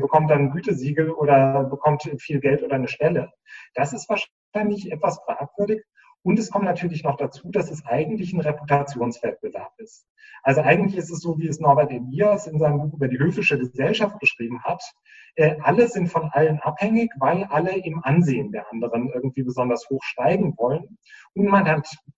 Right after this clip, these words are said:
quantitative Medien, in denen man das einfach machen kann.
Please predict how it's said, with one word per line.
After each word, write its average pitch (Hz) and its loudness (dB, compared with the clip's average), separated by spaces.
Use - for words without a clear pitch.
quantitative 139 -4
Medien, 139 0
in 127 -12
denen 117 -6
man 113 -8
das - -14
einfach - -6
machen 123 -6
kann. - -16